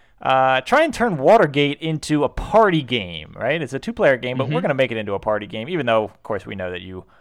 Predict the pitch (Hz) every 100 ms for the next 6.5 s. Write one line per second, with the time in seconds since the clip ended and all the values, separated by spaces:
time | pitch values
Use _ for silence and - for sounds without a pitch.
0 | _ _ - 92 - 95 92 95 95 -
1 | 247 151 90 - 92 95 98 95 143 143
2 | 170 165 - - 156 151 147 147 147 139
3 | 131 110 120 127 123 143 170 190 160 139
4 | 202 196 185 - - - - _ _ _
5 | _ 233 226 160 151 139 127 120 110 113
6 | 104 104 101 101 98